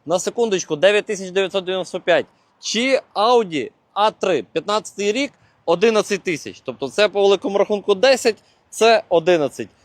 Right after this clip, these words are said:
Обирай, що подобається тобі більше. Голосуй. Що можна купити за дві тисячі доларів? Правильно, нічого. Але якщо дати дві тисячі першого внеску, то можна забрати ось таку от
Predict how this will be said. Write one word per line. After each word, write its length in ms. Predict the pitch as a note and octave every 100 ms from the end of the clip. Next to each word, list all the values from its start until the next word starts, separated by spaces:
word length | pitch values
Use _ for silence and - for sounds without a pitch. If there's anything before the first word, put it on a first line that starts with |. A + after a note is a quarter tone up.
| _ -
Обирай, 560 | D3 D#3 A3 B3+ A#3+ -
що 500 | - - G3 A#3 G3 -
подобається 560 | E3 F#3 F3+ F3 -
тобі 400 | D#3 E3 D#3 E3+ C3+
більше. 440 | C3 A#2+ - G2 - _
Голосуй. 1080 | A2 F#3 G#3 - C3+ D#3+ F3 - - C#3 A#2 B3+
Що 180 | B3+
можна 420 | G#3 G3 A3+ F3+ G3
купити 520 | D#3 - A#3 B3 G3
за 200 | C#3 C#3+
дві 380 | B2+ F3 A#3+ B3
тисячі 540 | - A3+ G3 F#3 G3
доларів? 440 | F3+ F#3 C#3+ G#2+ F2 _ -
Правильно, 580 | G3 A3 G3+ D#3+ C3 F2+ F#2+
нічого. 880 | D#3 G#3+ A#3+ F#3+ - A3 E3 C3+ B2+
Але 220 | D3 F3+
якщо 240 | F3 A3+
дати 340 | G3+ A#3 G3+ D3+
дві 300 | C3+ F#3+ A3+
тисячі 440 | B3 A3+ G3 E3
першого 440 | - G#3+ F#3+ G3+
внеску, 340 | G3 B3 - D#3+
то 140 | C#3+
можна 380 | E3+ A3+ F#3 E3+
забрати 500 | E3+ D#3+ G#3 A#3 E3+ F3+
ось 200 | G3 F#3
таку 320 | F#3 E3+ G#3
от 140 | F#3+